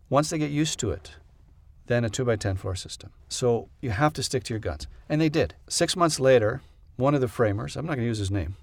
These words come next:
he was one of the guys that was always in my face and mad about the whole thing. But he, I said, "Trust me on this. Please, just tr-, give it a good try." Six months later, he came to me, he says,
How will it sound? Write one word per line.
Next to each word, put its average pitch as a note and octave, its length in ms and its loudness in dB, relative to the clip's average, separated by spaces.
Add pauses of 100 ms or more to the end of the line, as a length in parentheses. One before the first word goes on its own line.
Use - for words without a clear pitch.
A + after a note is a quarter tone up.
he C#3+ 180 2
was D#3 280 4
one C3+ 200 4
of C3 120 4
the A#2 80 0
guys A#2+ 320 6
that A2 80 -2
was G2+ 120 0
always A#2+ 300 2
in A2+ 100 -2
my G#2+ 140 -2
face A#2 480 0
and G2+ 220 0
mad B2 280 2
about A2 260 0
the A2+ 80 -4
whole A2 200 0
thing. G2+ 500 0
But G#2 440 2
he, C#3 520 -4
I A#2 120 -2
said, G2+ 260 -2 (380)
"Trust - 440 4
me A2 120 -2
on G2+ 120 0
this. F2 360 -6 (400)
Please, A#2 480 0
just - 320 -2
tr-, - 100 -6 (180)
give C3 160 4
it A#2+ 60 0
a A2 60 -2
good A2 200 0
try." G2 420 0 (760)
Six - 260 -2
months B2+ 240 0
later, A#2+ 220 4
he G2 60 0
came A#2 180 -4
to G#2 100 -6
me, G2+ 80 -2
he G2 40 -2
says, - 300 -6